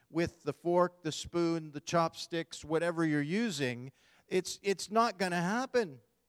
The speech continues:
You'll be, you'll be sitting there till next Sunday, sending me a message, "Pastor, sorry I couldn't come. I've been waiting for my lunch to eat it, and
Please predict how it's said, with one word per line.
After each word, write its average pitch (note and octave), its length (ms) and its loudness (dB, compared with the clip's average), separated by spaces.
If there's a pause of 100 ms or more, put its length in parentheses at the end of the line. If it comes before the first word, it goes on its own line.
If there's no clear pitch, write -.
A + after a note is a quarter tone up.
You'll A3+ 160 -2
be, A3 380 -4
you'll A3+ 180 -4
be A#3 120 -2
sitting F#3+ 400 2
there E3 180 2
till F#3+ 200 0
next A#3 320 -4
Sunday, G#3+ 540 -4 (1700)
sending F#3 400 2
me E3 140 2
a E3 80 2
message, G#3 720 0 (140)
"Pastor, D3 400 -2
sorry C3+ 380 0
I A#2 100 0
couldn't A2+ 340 -10
come. C3+ 280 -8
I've G2+ 200 -8
been F#2+ 200 -10 (420)
waiting C3+ 380 0
for A#2+ 120 0
my A2 180 -2
lunch A2+ 540 -6
to G2+ 140 -10
eat C3 220 -4
it, G#2 180 -2
and G2 220 -10